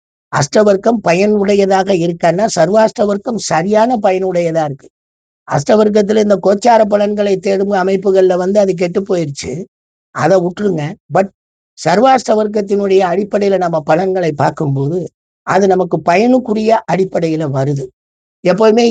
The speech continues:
இருபத்தஞ்சு பரலுக்கு மேல இருக்கக்கூடிய பாவகங்கள் நட்பலன்களாகவும்,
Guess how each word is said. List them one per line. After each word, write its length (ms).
இருபத்தஞ்சு 480
பரலுக்கு 420
மேல 220
இருக்கக்கூடிய 640
பாவகங்கள் 640
நட்பலன்களாகவும், 1000